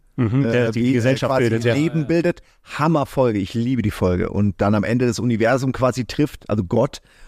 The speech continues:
Speaker 2: Und es ist wirklich eine gute Folge, wo sie auch echt was, also krieg ich grad ein bisschen Gänsehaut,
Speaker 1: Mhm.
Speaker 2: weil sie am Ende auch wirklich eine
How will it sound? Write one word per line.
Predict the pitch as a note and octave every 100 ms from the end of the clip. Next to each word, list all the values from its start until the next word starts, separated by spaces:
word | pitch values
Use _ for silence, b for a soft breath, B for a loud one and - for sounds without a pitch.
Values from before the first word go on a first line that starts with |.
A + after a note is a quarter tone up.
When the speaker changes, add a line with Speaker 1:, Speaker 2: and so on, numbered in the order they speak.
| b
Speaker 2:
Und | A2
es |
ist | G#2+
wirklich | G#3 -
eine | G#3+
gute | G#3+
Folge, | - B3+ F#3+
wo |
sie | C#3+ D#3
auch | -
echt | - C#3+ -
was, | C3 - -
also | - G#2+
krieg | - D#3
ich |
grad | - C3
ein |
bisschen | F3 C#4+
Gänsehaut, | C4 E4+ D3 G2+ -
Speaker 1:
Mhm. | G#2 B2
Speaker 2:
weil | D3
sie | C#3
am | C3+
Ende | A#2+ G3+ - A#2+
auch | D#3 D3
wirklich | F#3 -
eine | D#3+